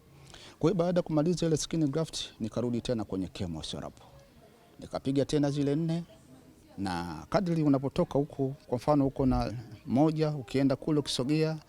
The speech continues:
vile vile mambo yanaongezeka maswala. Ehe, basi tukapambana hivyo, mwisho wa siku tukamaliza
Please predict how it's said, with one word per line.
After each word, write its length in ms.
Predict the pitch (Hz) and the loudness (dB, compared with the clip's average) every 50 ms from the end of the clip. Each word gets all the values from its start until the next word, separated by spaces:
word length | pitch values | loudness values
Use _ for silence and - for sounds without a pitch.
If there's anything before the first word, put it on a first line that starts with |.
| - - - - - - | -20 -20 -20 -20 -6 0
vile 160 | 160 165 156 | 4 6 6
vile 220 | 147 - 156 135 117 | 6 6 4 2 4
mambo 300 | 113 131 135 139 117 117 | 4 4 4 2 2 2
yanaongezeka 580 | 107 104 101 104 101 110 101 110 110 - 101 | 0 0 0 0 0 2 2 2 0 0 0
maswala. 480 | 92 95 92 - - 107 104 120 151 196 - - - - - - - - - - - - - - - | -2 -2 -2 -2 -2 0 0 0 -2 -2 -6 -12 -20 -20 -20 -20 -20 -20 -20 -20 -20 -20 -20 -10 -6
Ehe, 480 | - 85 85 87 85 82 78 76 78 80 92 - - - | -4 -2 -2 -2 -2 -2 -2 -4 -6 -8 -12 -14 -6 0
basi 280 | 202 226 208 - - - | 2 4 4 2 0 -8
tukapambana 560 | - - 165 - 160 156 160 180 170 165 165 | -8 -6 -4 0 0 2 2 2 2 2 2
hivyo, 200 | 170 165 - 160 | 0 0 -2 -2
mwisho 200 | 160 151 - 143 | -2 -2 -2 -4
wa 40 | 131 | -4
siku 260 | - - 185 - 160 | -4 -6 -6 -6 -6
tukamaliza 640 | - - - 139 123 120 156 175 170 151 170 180 | -6 -4 -2 -2 0 0 0 0 -2 -2 -4 -6